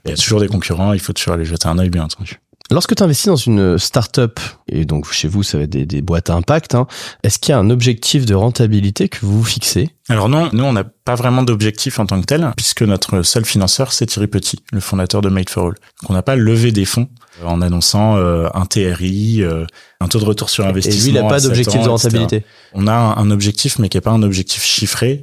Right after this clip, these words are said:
Speaker 1: à, euh, il faut faire cinq pour cent par an. Ce qui fait qu'on a une thèse d'investissement qui peut être aussi un peu plus molle que des fonds V C classiques ou des fonds V C impact, euh, et cetera. On peut se permettre des
Speaker 2: Flexible.
Speaker 1: investissements coup de cœur. Ouais, voilà.
Speaker 2: Ouais.
Speaker 1: On a une thèse, euh, plus flexible.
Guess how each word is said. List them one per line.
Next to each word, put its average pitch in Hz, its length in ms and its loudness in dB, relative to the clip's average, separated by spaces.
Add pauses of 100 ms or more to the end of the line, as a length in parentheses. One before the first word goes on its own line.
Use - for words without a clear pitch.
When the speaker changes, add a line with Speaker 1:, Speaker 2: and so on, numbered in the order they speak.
Speaker 1:
à, 104 220 2
euh, 90 220 2
il 95 60 -4
faut 98 140 -4
faire 107 160 -2
cinq 98 220 -2
pour 95 120 -8
cent 101 140 -2
par 90 160 -4
an. 85 80 -10
Ce - 80 -6
qui - 100 -8
fait - 100 -8
qu'on 120 140 2
a 107 80 4
une 98 100 2
thèse 107 200 0
d'investissement 107 500 0
qui - 140 -8
peut 104 120 -2
être 95 140 0
aussi 101 200 -2
un 113 40 2
peu 104 140 -4
plus - 160 -2
molle 110 240 2
que 110 100 0
des 92 100 2
fonds - 180 -2
V 90 100 -2
C - 160 -4
classiques 101 480 -2
ou 104 40 2
des 85 120 0
fonds - 160 -2
V 87 80 0
C - 160 0
impact, 92 400 -2
euh, 85 80 0
et - 500 -16
cetera. 123 300 -2 (100)
On 92 60 -8
peut 113 100 -2
se - 80 0
permettre 104 260 0
des 110 80 0
Speaker 2:
Flexible. 95 300 0
Speaker 1:
investissements 107 280 2
coup - 140 -6
de - 60 -16
cœur. - 400 -6
Ouais, 87 160 -4
voilà. 85 300 -6
Speaker 2:
Ouais. 95 180 -2 (180)
Speaker 1:
On 92 60 -2
a 92 40 0
une 92 100 0
thèse, 104 240 0
euh, 90 120 2
plus - 200 -6
flexible. 110 440 -2